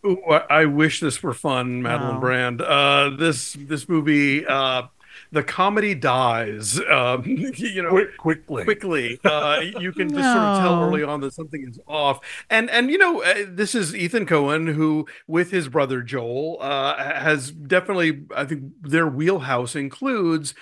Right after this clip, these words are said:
Speaker 1: these sort of deadpan screwball comedies about somewhat inept criminals, you know, whether it's, uh, uh, Fargo or, uh, Raising Arizona. Uh, you know, this is the kind of thing they do well. But to do their kind of comic timing requires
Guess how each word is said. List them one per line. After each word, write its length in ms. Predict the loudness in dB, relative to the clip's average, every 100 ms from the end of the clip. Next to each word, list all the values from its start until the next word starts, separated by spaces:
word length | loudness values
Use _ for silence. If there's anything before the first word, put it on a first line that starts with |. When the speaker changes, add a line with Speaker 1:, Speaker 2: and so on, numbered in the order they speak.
| -20 -14
Speaker 1:
these 540 | -4 -2 0 -2 -6 -6
sort 320 | 0 2 4
of 480 | 2 0 -4 _ _ _
deadpan 800 | -14 0 2 2 2 0 2 0
screwball 500 | -4 -4 0 2 2
comedies 580 | 0 -2 -2 -2 -4 -4
about 400 | -4 -2 -2 -4
somewhat 460 | -6 -2 -2 -2 -4
inept 420 | -4 -2 -4 -6
criminals, 600 | -4 -2 -2 -8 -12 -10
you 120 | -10
know, 120 | -10
whether 260 | -12 -10 -10
it's, 160 | -12 -14 -16 -14
uh, 40 | -8
uh, 380 | -6 -6 -6 -6
Fargo 840 | 0 2 4 4 4 2 -2 -6 _ _
or, 500 | -2 0 2 0 0
uh, 120 | -2
Raising 360 | -2 -2 -4 -6
Arizona. 800 | -6 -6 0 0 2 0 0 0
Uh, 60 |
you 180 | -2 -2
know, 100 | -4
this 240 | -2 -4
is 140 | -4 -2
the 80 | -4
kind 260 | -2 -2
of 120 | -2
thing 160 | -2 -2
they 120 | -2
do 200 | -2 -2
well. 340 | 0 0 0 -4 -16 -4
But 220 | 0 0
to 100 | -2
do 300 | -2 0 0
their 240 | 2 2 0
kind 320 | 0 -2 -2
of 140 | -8
comic 360 | -4 -2 -2 -4
timing 580 | -4 -2 2 0 -2 -6
requires 800 | -8 0 2 4 4 2 -2 -8